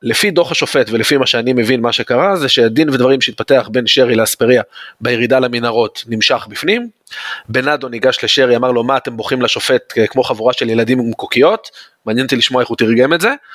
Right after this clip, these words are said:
ואז רז מאיר בא אליו, אמר לו, אה, "תסתמו את הפה, הקוקסינלים, יא בכיינים", או הקוקסינל, משהו כזה. איך זה הופך לכרטיס אדום?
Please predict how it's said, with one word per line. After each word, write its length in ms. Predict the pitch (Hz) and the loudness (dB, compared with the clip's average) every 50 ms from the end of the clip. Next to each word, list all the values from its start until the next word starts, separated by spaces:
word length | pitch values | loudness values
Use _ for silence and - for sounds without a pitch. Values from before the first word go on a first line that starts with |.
| - - - - - - - | -16 -14 -14 -14 -16 -6 -2
ואז 280 | 120 135 156 165 143 143 | 0 2 2 2 2 0
רז 200 | 143 120 123 131 | 0 0 0 0
מאיר 300 | 135 143 160 170 156 - | 2 2 4 4 2 2
בא 160 | 107 135 147 | 2 2 4
אליו, 300 | 165 175 196 220 233 226 196 - - - 113 | 4 4 2 0 0 -4 -8 -12 -10 -8 -4
אמר 240 | 127 127 139 143 147 151 | -2 0 0 2 2 4
לו, 440 | 147 147 147 143 143 139 139 131 120 | 4 4 6 6 6 6 6 6 4
אה, 280 | 117 113 113 113 113 110 - | 2 2 2 2 2 0 -2
"תסתמו 320 | - - - - 127 151 | -4 -4 -2 0 0 0
את 80 | 156 - | 0 0
הפה, 220 | - - 185 175 | 0 0 0 -2
הקוקסינלים, 580 | 151 - 127 - - - 127 123 139 151 156 131 | -2 -4 -6 -4 -4 -2 0 2 2 2 2 0
יא 80 | 117 | 0
בכיינים", 440 | 110 107 - - 117 120 143 160 151 | -2 -2 -2 -2 -2 0 0 0 2
או 120 | 123 113 | 2 0
הקוקסינל, 520 | 110 - - - - - 127 113 113 101 104 | 0 0 -2 -2 -2 -2 0 -2 -2 -2 -2
משהו 220 | 123 143 - - - | -4 -4 -4 -4 -4
כזה. 240 | - 123 101 107 95 - _ _ _ _ | -4 -2 -2 -2 -4 -6 _ _ _ _
איך 220 | - 202 - - 147 | -2 -2 -2 -4 -2
זה 140 | 135 160 190 | 0 2 2
הופך 300 | 175 - - 165 - 170 | 2 2 0 -2 -2 -2
לכרטיס 420 | 156 - 127 113 - 147 - - | -2 -2 -2 -2 -2 -2 -2 0
אדום? 380 | 113 107 131 165 214 269 269 | 2 2 2 2 0 -2 -8